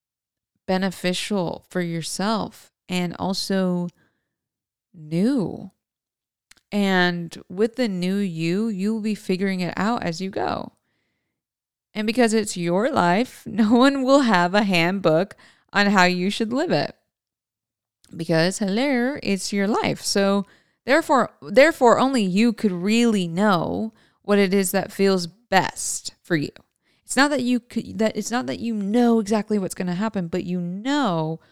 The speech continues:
what feels good to you in every given moment. You know based on how you feel.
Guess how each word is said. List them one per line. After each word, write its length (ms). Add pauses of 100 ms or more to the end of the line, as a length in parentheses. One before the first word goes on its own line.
(200)
what 220
feels 460
good 260
to 100
you 440 (840)
in 160
every 340
given 280
moment. 340
You 160
know 800 (500)
based 260
on 100
how 120
you 180
feel. 400